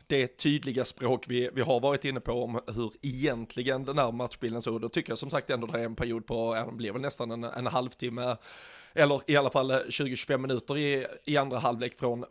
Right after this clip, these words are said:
från målet och fram till att vi kanske får lite fart både framåt typ åttionde minuten som vi, som vi vaskar helt och hållet, där vi är alldeles för, för kalla. Men, eh, hur, eh, hur ser du på den debatt som, som såklart uppstår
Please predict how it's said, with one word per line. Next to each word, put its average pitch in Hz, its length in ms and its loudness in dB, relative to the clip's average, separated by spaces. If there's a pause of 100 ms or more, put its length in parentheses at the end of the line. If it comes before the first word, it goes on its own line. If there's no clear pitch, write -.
från 135 240 0
målet 135 520 2
och 139 80 -4
fram 135 180 0
till 131 100 0
att 120 100 -4
vi 127 60 -8
kanske 120 260 -4
får 123 120 0
lite 143 360 -2
fart 147 300 -2
både 123 260 2
framåt 117 480 -4
typ 117 160 -2 (320)
åttionde 156 640 0
minuten 139 360 -2
som 120 140 -2
vi, 120 280 -2
som 120 160 -6
vi 117 80 -4
vaskar 117 580 -4
helt 143 280 -4
och 123 60 -2
hållet, 123 300 0
där 113 120 -4
vi 127 100 -2
är 117 300 -2
alldeles 131 480 0
för, 143 240 2 (380)
för 135 260 2 (200)
kalla. 120 580 2 (100)
Men, 139 520 4
eh, 135 200 4 (140)
hur, 151 420 4
eh, 139 200 4
hur 139 160 0
ser 147 220 0 (100)
du 131 240 0
på - 160 -4
den 139 260 2 (460)
debatt 110 360 -4
som, 117 440 -2
som 135 280 -2
såklart 135 500 -2
uppstår 180 680 0